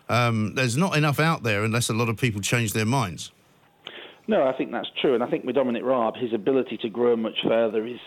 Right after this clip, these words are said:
Speaker 2: is, is, is limited. I mean, I think he, uh, you know, he, he did much worse than I think a lot of people were expecting, and, you know, clearly he is, he has got no chance of <laughs> progressing in this, uh,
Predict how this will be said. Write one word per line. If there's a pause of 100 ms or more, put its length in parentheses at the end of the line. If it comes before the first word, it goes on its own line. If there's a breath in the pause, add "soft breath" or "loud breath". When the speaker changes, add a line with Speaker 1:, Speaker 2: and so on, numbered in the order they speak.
(120)
Speaker 2:
is, (240)
is, (240)
is (140)
limited.
I
mean, (400 loud breath)
I
think
he, (220)
uh,
you
know,
he,
he
did
much
worse
than
I
think
a
lot
of
people
were
expecting,
and, (320 loud breath)
you
know,
clearly
he
is, (120)
he
has
got
no
chance
of (100)
<laughs>
progressing
in
this, (460 loud breath)
uh,